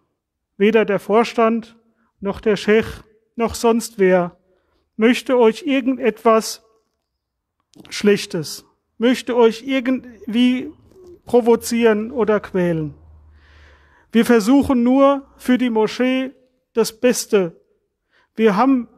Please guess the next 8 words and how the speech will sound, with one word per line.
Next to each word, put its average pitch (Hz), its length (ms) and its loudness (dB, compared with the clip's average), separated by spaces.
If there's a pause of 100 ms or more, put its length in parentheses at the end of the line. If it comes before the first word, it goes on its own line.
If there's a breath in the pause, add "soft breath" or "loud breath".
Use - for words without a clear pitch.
(120)
seit, 233 320 0
nach 233 240 -2
Monaten 262 540 2
der 214 120 2
Schließung 233 680 -4 (680)
eine 226 260 0
Öffnung 240 520 2
wieder 208 480 0